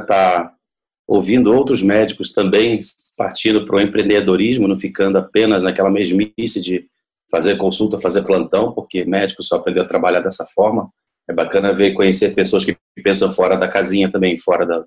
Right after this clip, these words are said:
seu quadro quadrado. Como é que eu posso me descrever? Eu posso dizer assim, de maneira bem simplificada: eu sou uma pessoa normal, tá? Eu tenho hábitos normais, eu sou uma pessoa caseira, não tem nada de especial em mim.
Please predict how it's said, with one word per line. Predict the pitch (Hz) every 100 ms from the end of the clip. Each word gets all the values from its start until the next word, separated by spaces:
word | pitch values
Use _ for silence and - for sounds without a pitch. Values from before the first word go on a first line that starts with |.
| -
seu | 90 85
quadro | 87 -
quadrado. | 95 85 80 - - _ _ _
Como | - 131
é |
que | 139
eu | -
posso | 120 -
me | 107
descrever? | 101 - 87 85 110 90 82 - _ _ 101
Eu | 104 98
posso | 113 120 107
dizer | 95 98
assim, | 92 - 64 -
de | -
maneira | 87 92 87
bem | 101 123
simplificada: | 123 117 104 107 - - -
eu |
sou | - 139
uma |
pessoa | 139 123
normal, | 120 117 85 53 - _ -
tá? | 73 76 - _ -
Eu | 90
tenho | 98 87
hábitos | 85 92 87
normais, | 95 92 85 104 120 117
eu |
sou | - 98
uma |
pessoa | 95 90 82
caseira, | 85 78 104 113 107
não | 107
tem | 107
nada | 104 117 120
de |
especial | - - 104 - 98 104
em |
mim. | 95 65